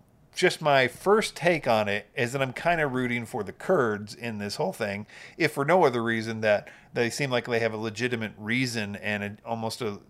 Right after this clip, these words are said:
to, to, and a legitimate claim to whatever happens in Syria, because they've been the ones that have been, you know, the brunt of the, the effort here. And I'm sure that there are people like, uh, Turkey that would also like a piece of the Syrian pie if it in,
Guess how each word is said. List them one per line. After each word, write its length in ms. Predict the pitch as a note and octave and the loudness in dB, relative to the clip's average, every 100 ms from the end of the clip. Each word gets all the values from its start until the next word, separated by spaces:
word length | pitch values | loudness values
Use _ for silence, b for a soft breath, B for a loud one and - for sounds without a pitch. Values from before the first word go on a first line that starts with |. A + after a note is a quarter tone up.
| B2+ | -10
to, 220 | B2 G#2+ | -8 -8
to, 400 | - A2+ G2+ F#2+ _ _ _ _ _ - | -8 -8 -8 -10 _ _ _ _ _ 0
and 300 | C3 B2+ B2 | 2 2 0
a 60 | A2+ | 0
legitimate 500 | A#2+ A#2+ F#3+ B2 - | -2 2 2 2 -4
claim 640 | - D3+ F#3 B2 A2 A2 B B - | -2 0 2 0 -2 -8 B B -4
to 140 | C#3 | 2
whatever 260 | B2+ A#2+ A#2 | 4 4 4
happens 360 | A#2+ B2 G2+ | 2 0 -8
in 100 | G#2 | -10
Syria, 380 | - E3 E3+ A2+ | -2 2 2 2
because 280 | A#2 G3 D#3+ | -2 -6 -4
they've 180 | B2 A#2 | -4 -2
been 140 | A2+ | -4
the 60 | A2 | -2
ones 320 | G#2+ G#2+ - | -2 -2 -4
that 60 | |
have 160 | A2+ G2+ | -6 -4
been, 280 | G#2 F#2 G2 _ _ _ _ C3 | -8 -10 -16 _ _ _ _ -8
you 120 | A2+ | -6
know, 180 | E2 - - | -8 -12 -12
the 100 | A#2+ | -10
brunt 380 | G#2 B2+ B2 A#2+ | -4 0 0 0
of 140 | A2 | -4
the, 260 | G#2 F#2 - | -4 -6 -6
the 240 | A2+ F#2+ A2 | -6 -2 2
effort 340 | D#3 D3 F#2+ | 2 2 -4
here. 260 | A2+ F#2 - B B B | -8 -16 -18 B B B
And 140 | B2 A#2+ | 0 0
I'm 80 | |
sure 160 | A2+ C#3+ | 0 0
that 180 | B2 A2+ | 2 4
there 140 | A2 | 8
are 180 | A#2+ E3+ | 10 10
people 320 | D3+ B2 A2+ | 6 -2 2
like, 380 | A2 B2+ F3 - _ - | 6 6 4 -4 _ -4
uh, 160 | A#2+ - | -2 -2
Turkey 380 | - A#2 A#2 G#2+ | -2 -2 -2 -4
that 140 | G#2+ | 0
would 100 | G#2 | 4
also 260 | B2+ D#3+ D3 | 6 6 4
like 200 | A2+ A2+ | 2 2
a 40 | |
piece 300 | G2 B2+ A2+ A#2+ | -8 -8 -6 -8
of 120 | G#2 | -8
the 180 | G#2+ G2+ | -8 -6
Syrian 540 | - B2+ A2 G#2+ G2 | -4 -2 -2 -4 -6
pie 340 | - C3+ A#2 A2+ | 0 4 6 6
if 160 | G#2 | 2
it 140 | - A2 | -6 -8
in, 160 | G#2 | -10